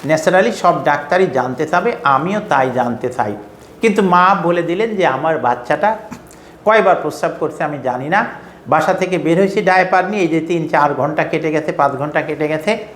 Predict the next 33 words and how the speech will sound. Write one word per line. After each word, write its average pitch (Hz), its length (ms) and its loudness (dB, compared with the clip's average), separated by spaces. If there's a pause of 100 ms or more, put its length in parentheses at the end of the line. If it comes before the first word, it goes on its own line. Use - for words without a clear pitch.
(320)
এই 147 380 6
আমি 131 380 -4 (100)
মনে 127 280 -6
নাই।" 110 220 -8 (420)
তখন 254 300 4
আমি 190 200 2
হয়তো 180 240 0
মাকে 165 320 0
বললাম, 143 460 0
"একটু 147 300 -2
ওজন 143 380 2
করেন, 120 280 2
ডায়াপারটাকে 151 680 2
একটু 170 220 -2
হালকা 135 400 2 (380)
আস্তে 143 320 0
করে 160 260 2 (340)
হাত 131 240 2 (100)
দিলে 170 220 4
অনেক 151 300 0
সময় 160 120 0
মায়েরা 139 340 0
বুঝতে 151 340 -6
পারে 156 240 0
কতবার 127 280 -2
প্রস্রাব 117 440 -6
হয়েছে।" 117 300 -10 (600)
তো 143 60 0
দেখেন, 135 440 0 (560)
এই 131 120 -2 (120)
ডায়াপার 175 440 2 (140)
পরে 151 260 -2
সারা 151 440 -2